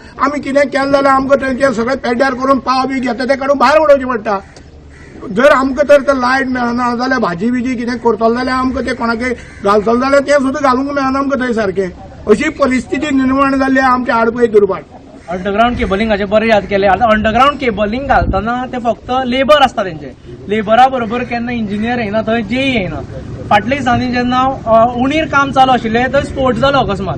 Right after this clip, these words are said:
Speaker 2: त्या टायमार आतां हे दिसान जर पळयता, स सात एक्सिडंट जाले दिसता अशे हेजे, हेजे इलेक्ट्रिसिटीचे. तेन्ना जर तेंकां कितें जालें, स्फोट जावन ते भायर उसळ्ळे, वाटवले. पूण अशें जर जाता आनी तेन्ना तुमी जर कोण प्रेजेंट ना जाल्यार कशें जातलें? आनी फाल्यां सकाळीं अंडरग्राउंड केबलिंग करतलो तुमी, थंयच्यान कितें इश्यू जाता तो तुमचे कडेन सॉल्व जावपा ना. आतां, आतां हांगा जर पळयता जाल्यार परत परत तेच तेच जाग्यार खणीत आसता ते.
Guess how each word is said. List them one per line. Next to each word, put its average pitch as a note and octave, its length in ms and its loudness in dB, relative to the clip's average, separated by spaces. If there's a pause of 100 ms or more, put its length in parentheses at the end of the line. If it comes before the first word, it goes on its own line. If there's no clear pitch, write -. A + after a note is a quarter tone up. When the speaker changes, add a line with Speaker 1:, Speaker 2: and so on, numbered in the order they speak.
(320)
Speaker 2:
त्या D4 100 -2
टायमार D4 340 0 (140)
आतां C4 240 4
हे A#3 160 0
दिसान B3 280 -4
जर G3 100 -2
पळयता, A#3 360 0
स A#3 140 -4 (160)
सात C4 180 4
एक्सिडंट A#3 400 -2
जाले A#3 160 2
दिसता G3 240 -2
अशे F3 140 -2
हेजे, E3 320 -6
हेजे F3+ 260 -4 (340)
इलेक्ट्रिसिटीचे. G3+ 600 -2
तेन्ना B3 240 0
जर C#4+ 120 4
तेंकां C4+ 280 -2
कितें A#3+ 200 -2
जालें, B3 160 0
स्फोट A3+ 280 0
जावन C4 220 -2
ते C#4+ 60 4
भायर B3+ 240 2
उसळ्ळे, A#3+ 400 0
वाटवले. A#3 720 -2 (220)
पूण C#4 100 0
अशें B3 320 0
जर D4 180 2
जाता B3+ 300 2
आनी C4 140 -4
तेन्ना C4 160 -4
तुमी C#4 280 -6
जर C#4+ 140 4
कोण C4 180 0
प्रेजेंट A#3+ 380 -2
ना A#3+ 200 -2
जाल्यार A#3+ 140 0
कशें B3 140 0
जातलें? A3+ 260 -2
आनी G#3+ 100 -2
फाल्यां A#3+ 300 -2
सकाळीं B3 180 0
अंडरग्राउंड A3+ 400 -2
केबलिंग A3+ 340 -2
करतलो G#3 260 -2
तुमी, A3+ 240 -2
थंयच्यान A#3 640 0
कितें C4 160 -4
इश्यू C4 240 0
जाता B3 200 -2
तो C4 140 0
तुमचे A#3+ 220 -2
कडेन A3+ 140 0
सॉल्व G#3 240 0
जावपा G3 280 0
ना. G3+ 60 -2
आतां, B3 560 -2
आतां G#3+ 260 2
हांगा A3+ 200 0
जर C4 140 2
पळयता A#3+ 340 2
जाल्यार C4 240 2
परत C#4 120 0
परत C#4 240 2
तेच C#4 200 0
तेच C#4+ 100 2
जाग्यार C4+ 260 2
खणीत C4 300 0
आसता B3+ 220 0
ते. F#3 140 -4